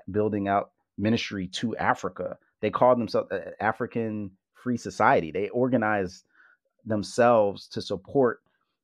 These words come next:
you know, their people as part of what they saw as their ministry. And, um, and so, like,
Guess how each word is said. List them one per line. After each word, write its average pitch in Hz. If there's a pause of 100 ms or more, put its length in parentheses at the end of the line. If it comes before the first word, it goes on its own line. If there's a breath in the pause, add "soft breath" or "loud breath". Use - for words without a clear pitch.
(140)
you 127
know, 101
their 95
people 98 (300)
as 113
part 117
of 104
what 101
they 101
saw 98
as 92
their 92
ministry. 95 (440 soft breath)
And, 101
um, 95 (300)
and 104
so, 104
like, 95